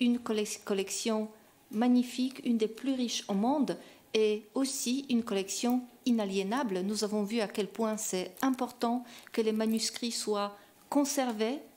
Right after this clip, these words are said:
conservés pour l'étude, conservés pour l'avenir. Il s'agit de notre patrimoine. Et la Bibliothèque nationale de France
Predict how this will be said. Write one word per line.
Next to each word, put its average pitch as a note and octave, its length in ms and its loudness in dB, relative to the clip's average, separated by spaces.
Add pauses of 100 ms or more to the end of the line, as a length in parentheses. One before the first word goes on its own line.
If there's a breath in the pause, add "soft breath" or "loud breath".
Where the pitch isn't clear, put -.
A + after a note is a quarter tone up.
(480 loud breath)
conservés B3+ 640 0 (500)
pour D4+ 180 2
l'étude, C#4 560 0 (280)
conservés A#3+ 580 0 (140)
pour C4+ 160 -2
l'avenir. A3+ 580 2
Il A#3 60 -4
s'agit A3 340 -2
de A#3 80 0
notre G#3+ 260 -2
patrimoine. G3 560 -2 (380 loud breath)
Et A3+ 100 0
la A3 120 2
Bibliothèque B3 460 -2
nationale G#3+ 440 0
de F#3+ 80 0
France A#3+ 400 -2